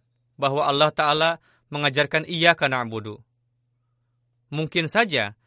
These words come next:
manusia yakin sepenuhnya pada kemampuannya,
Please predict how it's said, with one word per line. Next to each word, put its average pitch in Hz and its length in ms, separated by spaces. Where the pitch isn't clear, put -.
manusia 147 400
yakin 151 320
sepenuhnya 147 560
pada 143 240
kemampuannya, 131 720